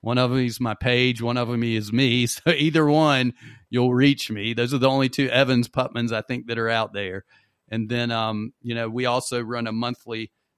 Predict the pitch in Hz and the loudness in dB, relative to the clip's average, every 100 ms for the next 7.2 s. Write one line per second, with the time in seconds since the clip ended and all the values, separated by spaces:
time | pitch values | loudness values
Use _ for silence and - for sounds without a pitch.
0 | - 110 120 - 107 98 104 101 101 - | -10 -4 -4 -6 -12 -12 -10 -10 -12 -10
1 | 131 117 107 101 98 - 110 101 98 101 | -8 -8 -8 -10 -10 -10 -8 -8 -10 -12
2 | - 98 98 101 - 101 98 98 117 113 | -14 -14 -14 -14 -12 -10 -10 -10 -8 -6
3 | 107 110 107 104 110 107 - 107 101 - | -6 -6 -6 -10 -10 -10 -10 -12 -10 -8
4 | 110 104 107 113 113 107 110 110 - 120 | -8 -6 -4 -2 -2 -4 -8 -8 -8 -10
5 | 113 117 156 156 139 151 185 143 123 127 | -4 0 0 2 2 2 2 0 0 0
6 | 123 - 120 - 147 127 127 175 107 90 | 0 -2 -6 -2 0 4 4 4 0 -6
7 | 80 - | -16 -18